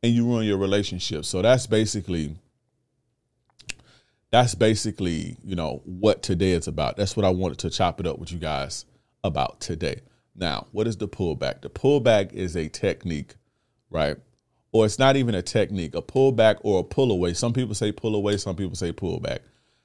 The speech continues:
But this is basically where a person withdraws their attention, or they withdraw their gifts, or they withdraw their sex, or they withdraw their time, or whatever they were giving you, they withdraw themselves from the situation.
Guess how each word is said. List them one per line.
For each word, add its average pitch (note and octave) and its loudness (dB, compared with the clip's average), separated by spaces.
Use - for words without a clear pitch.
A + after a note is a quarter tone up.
But F#2 -2
this A#2 0
is A#2 -4
basically A2 0
where E2+ 0
a F2+ 0
person A2+ 0
withdraws F#2 2
their F2+ 0
attention, D#2+ -4
or G#2+ 6
they G2 4
withdraw F2+ 0
their E2+ -2
gifts, G#2 0
or F#2 -2
they F2 -2
withdraw F2 0
their D#2 -6
sex, - 0
or F#2 -2
they F2+ 0
withdraw F2 -2
their - -10
time, G2+ -2
or E2+ -4
whatever A2 2
they A#2 0
were G2 -4
giving F#2 -2
you, E2+ -2
they F#2 0
withdraw F#2 2
themselves G#2 0
from F#2 -6
the E2 -6
situation. G2 -4